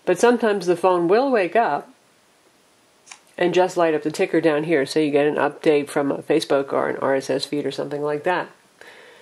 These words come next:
Is it a gimmick? Sure it is. Is it useful to you? Well, that's for you to decide.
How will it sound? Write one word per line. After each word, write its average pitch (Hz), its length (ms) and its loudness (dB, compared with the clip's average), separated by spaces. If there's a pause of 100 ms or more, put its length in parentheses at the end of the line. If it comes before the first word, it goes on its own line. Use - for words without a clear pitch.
(420)
Is 208 160 2
it 233 80 2
a 233 60 0
gimmick? 247 400 4
Sure 165 320 2
it 151 80 0
is. 139 340 -4
Is 156 180 -8
it 160 60 -4
useful 165 380 -2
to 175 120 -8
you? 180 320 2
Well, 185 280 0
that's 165 240 -2
for - 160 -4
you 143 160 0
to 147 120 -2
decide. 147 520 -4